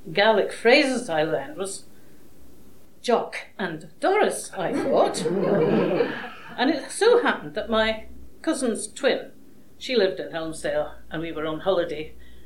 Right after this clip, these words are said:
uh, in the summertime, and he and his family were up there too. Well, he was called John, and I knew at the age of ten or so that all English people called Scots jocks, <laughs> whether,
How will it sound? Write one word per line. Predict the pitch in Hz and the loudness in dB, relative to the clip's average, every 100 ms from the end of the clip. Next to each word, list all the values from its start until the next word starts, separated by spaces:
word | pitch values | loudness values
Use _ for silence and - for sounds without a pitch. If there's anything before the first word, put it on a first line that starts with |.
| - | -10
uh, | 151 151 - - - | -4 -4 -6 -14 -14
in | - 151 | -8 -6
the | |
summertime, | 143 151 147 - 147 151 147 - - | -6 -8 -10 -8 -6 -6 -8 -14 -8
and | 151 151 | -8 -6
he | - 180 | -2 -2
and | |
his | 160 - | -4 -4
family | 175 143 143 | -2 -2 -2
were | 160 | -2
up | 160 - | -2 -4
there | 156 143 | -10 -10
too. | - 320 | -2 0
Well, | 214 | 2
he | 220 | 0
was | 359 370 | 0 -2
called | - - | -4 -2
John, | - 262 196 - - - - - | 2 4 4 0 -12 -20 -20 -6
and | 233 | 2
I | 285 | 6
knew | 339 370 | 8 8
at | 226 - | 6 2
the | 170 | -2
age | 165 156 | -2 -4
of | 165 | -10
ten | - 143 143 | -8 -8 -8
or | - | -12
so | 131 | -14
that | 135 131 - - - - - - - - | -14 -16 -18 -20 -20 -20 -20 -20 -20 -6
all | 165 160 196 | -2 0 0
English | 170 143 - | -2 -4 -6
people | 170 - | -6 -6
called | - 143 - | -6 -6 -6
Scots | - - - - | -6 -6 -6 -6
jocks, | 208 247 - - - | 0 2 0 -10 -8
<laughs> | |
whether, | 185 170 226 269 - | -4 0 2 2 0